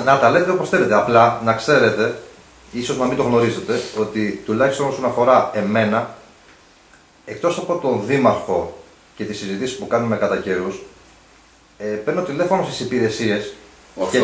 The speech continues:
Speaker 1: πιέζω σαν μέσο, σαν εφημερίδα
Speaker 2: Αυτό
Speaker 1: πια.
Speaker 2: θέλω να κάνετε.
Speaker 1: Ακριβώς.
Speaker 2: Αυτό
Speaker 1: Που είναι,
Speaker 2: θέλω να
Speaker 1: που
Speaker 2: κάνετε.
Speaker 1: είναι πολύ πιο σημαντικό
Speaker 2: Αυτό θέλω να κάνετε.
Speaker 1: από την αντιπολίτευση
Speaker 2: Τις υπηρεσίες
Speaker 1: σε
Speaker 2: πρέπει.
Speaker 1: εσάς ή στον Δήμαρχο.
Speaker 2: Έτσι.
Speaker 1: Οι ερωτήσεις, είπαμε,
Speaker 2: Έτσι.
Speaker 1: απαντάτε, ο κόσμος βγάζει συμπεράσματα.
Speaker 2: Έτσι.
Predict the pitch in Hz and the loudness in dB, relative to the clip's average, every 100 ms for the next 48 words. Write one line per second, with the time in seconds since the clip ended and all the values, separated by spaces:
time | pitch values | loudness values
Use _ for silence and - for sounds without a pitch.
0 | - 123 123 180 185 127 113 95 - - | 2 4 4 6 4 4 4 2 -2 -12
1 | - - - - 165 165 151 160 175 170 | -18 -18 -12 0 6 6 6 4 4 4
2 | - - - 143 151 147 139 131 131 147 | 2 0 2 2 2 0 0 4 4 4
3 | 120 110 117 131 156 151 120 - - 82 | 2 2 4 6 8 8 4 2 0 -2
4 | 78 - - 110 113 117 110 117 - 123 | -4 -10 -2 0 2 2 2 2 4 4
5 | 147 156 127 117 135 165 180 175 151 165 | 6 6 6 6 6 8 6 6 8 6
6 | 233 196 - 143 127 113 170 - 131 - | 6 4 4 6 6 8 6 6 6 4
7 | - 117 123 127 127 131 127 127 139 143 | 4 4 6 6 6 4 4 4 6 6
8 | 135 143 - 160 151 143 143 - 165 117 | 6 6 6 6 6 6 6 6 6 4
9 | - 143 131 123 151 139 - 139 139 131 | 2 4 6 6 6 6 6 0 2 4
10 | 123 113 107 131 131 151 143 139 135 - | 4 4 6 6 6 6 8 8 8 4
11 | 220 220 - 214 277 233 233 214 - - | -2 -4 -2 2 6 6 6 2 -6 -18
12 | - - 120 123 120 139 - 233 240 240 | -20 -2 2 4 6 6 6 6 4 2
13 | - 143 143 226 226 196 220 214 185 202 | -6 -4 2 4 4 4 4 4 4 8
14 | 190 135 - | 8 8 6